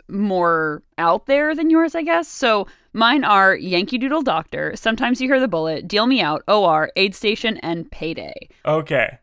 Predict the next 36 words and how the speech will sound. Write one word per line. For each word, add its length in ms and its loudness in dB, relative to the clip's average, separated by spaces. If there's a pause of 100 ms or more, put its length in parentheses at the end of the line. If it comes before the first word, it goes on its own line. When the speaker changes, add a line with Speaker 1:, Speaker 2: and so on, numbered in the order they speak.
(120)
Speaker 2:
okay. 400 0 (160)
Speaker 1:
So, 180 -6
yeah, 360 0
so 360 -2
I 260 0
think 440 -2
that 420 2
we 220 -6
had 240 -4
said 220 -6
previously 480 -8
you 140 -8
don't 140 -4
wanna 240 -4
introduce 460 -10
someone 320 -6
to 100 -12
Sometimes 440 -6
You 80 -8
Hear 160 -4
the 100 -6
Bullet, 360 0
but 140 -8
I 120 -2
Speaker 2:
No. 160 -4
Speaker 1:
feel 240 2
like 160 0
at 240 -2
this 180 -2
Speaker 2:
Well, 80 2
now 280 4
we're 160 6
Speaker 1:
point 120 -4
Speaker 2:
deep 260 -4
in 200 2
it. 280 -4